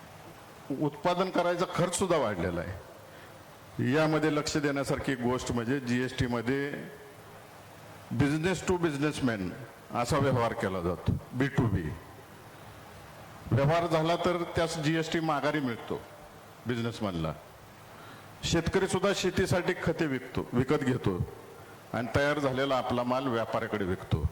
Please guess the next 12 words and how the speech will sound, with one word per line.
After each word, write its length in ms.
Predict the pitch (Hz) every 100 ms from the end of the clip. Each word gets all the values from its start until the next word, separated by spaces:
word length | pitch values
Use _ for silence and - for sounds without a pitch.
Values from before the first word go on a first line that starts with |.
| - - - - - - - -
त्यावेळी 300 | 139 147 160
मात्र 340 | 156 143 147 156
शेतकऱ्याला 500 | 151 - 139 147 151
त्याच्या 320 | 147 127 147
खते, 480 | 135 131 127 143 147
कीटकनाशके 1040 | 151 131 - 131 131 120 135 - 143 147 143
यावर 340 | 127 127 131
दिलेले 460 | 131 123 120 123 120
जीएसटी 420 | 120 120 113 127
परत 440 | - 127 113 -
मिळत 280 | 98 90 -
नाही. 180 | 71